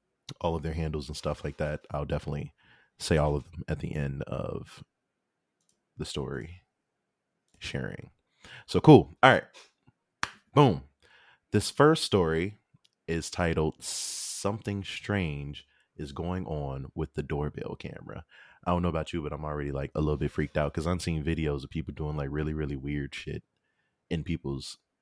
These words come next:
doorbell cameras. Um, n-,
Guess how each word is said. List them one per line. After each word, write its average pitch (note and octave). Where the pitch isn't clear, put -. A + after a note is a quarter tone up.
doorbell D2
cameras. -
Um, -
n-, F2